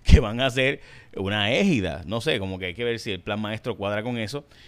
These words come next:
Eh, así que, pues, esto está interesante. Wanda Vázquez está pidiendo donativos para pagar su defensa a través de A T H Móvil, mientras que la, el aumento de sueldo que se aprobó para fiscales y demás personal del Departamento de Justicia,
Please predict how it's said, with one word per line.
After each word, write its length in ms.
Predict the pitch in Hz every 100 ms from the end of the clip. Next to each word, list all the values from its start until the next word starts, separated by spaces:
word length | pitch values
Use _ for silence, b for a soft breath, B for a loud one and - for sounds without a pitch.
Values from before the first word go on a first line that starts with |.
| B -
Eh, 340 | 104 98 76
así 200 | - 107
que, 120 | 107
pues, 160 | 101 95
esto 140 | 92
está 140 | 107 110
interesante. 600 | 98 104 87 98 90 92
Wanda 280 | 104 143 147
Vázquez 320 | 156 160 131
está 160 | -
pidiendo 240 | 127 131 135
donativos 380 | 123 120 143 127
para 180 | 113
pagar 180 | 101 110
su 140 | 117 123
defensa 460 | 104 151 156 127
a 40 | 101
través 240 | 95 101
de 60 | 113
A 60 |
T 80 | 110
H 200 | 113 127
Móvil, 380 | 131 123 135 156 B B B B B
mientras 420 | 127 151 156 165
que 180 | - 156
la, 320 | 151 127 113
el 80 | 107
aumento 380 | 107 113 120 147
de 80 | 131
sueldo 320 | 147 147 143
que 80 | 117
se 40 |
aprobó 200 | 110 110
para 180 | 131 131
fiscales 600 | 127 - 131 139 139 123
y 160 | 110 104
demás 380 | 101 117 131 -
personal 500 | 123 117 113 127 123
del 120 | 107
Departamento 540 | 104 98 104 107 131
de 60 | 120
Justicia, 680 | 110 - 156 - 135 127